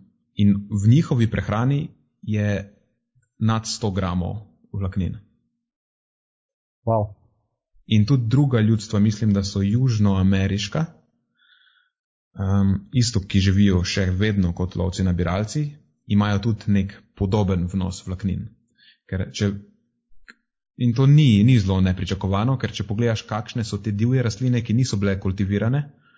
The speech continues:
Speaker 1: stoletja, ker smo nekako jih vzgajali za ta namen, da jih je lažje uživati, da nimajo toliko vlaknin, kot imajo v neki svoji, em, neudomačeni obliki, ne, to so zelo vlaknasta živila.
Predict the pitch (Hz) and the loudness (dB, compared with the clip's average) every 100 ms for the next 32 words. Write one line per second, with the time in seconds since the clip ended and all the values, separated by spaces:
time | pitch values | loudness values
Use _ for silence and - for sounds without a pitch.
0 | _ _ - - 98 104 107 143 147 - | _ _ -18 -4 0 0 -2 -4 -6 -12
1 | _ _ _ 95 - 104 101 104 104 98 | _ _ _ -10 -2 0 0 -2 -2 -2
2 | 98 - _ _ _ _ _ _ - - | -2 -10 _ _ _ _ _ _ -20 -8
3 | 107 98 117 123 107 98 98 101 98 101 | -6 -2 -2 0 -2 -4 -6 -4 -4 -4
4 | 98 98 95 - 95 98 104 113 113 98 | -4 -4 -8 -12 -10 -6 -4 -4 -4 -4
5 | 117 135 101 113 101 92 98 98 98 90 | -4 -4 -2 0 0 -2 -2 -4 -4 -6
6 | 90 101 143 160 92 98 101 95 92 95 | -4 -2 -2 -4 -10 -4 -2 0 0 -2
7 | 92 92 95 92 95 - _ _ _ _ | -4 -6 -4 -4 -6 -14 _ _ _ _
8 | _ _ - 92 90 90 - _ _ _ | _ _ -6 -2 -2 -2 -8 _ _ _
9 | _ - 98 104 104 95 98 110 127 131 | _ -2 2 4 4 4 2 0 0 0
10 | 127 147 165 - _ _ _ 101 107 110 | 0 -2 -4 -8 _ _ _ -10 -8 -6
11 | 107 117 107 101 113 - 90 - 92 90 | -2 0 0 0 -4 -4 -10 -8 -8 -6
12 | 90 90 | -6 -8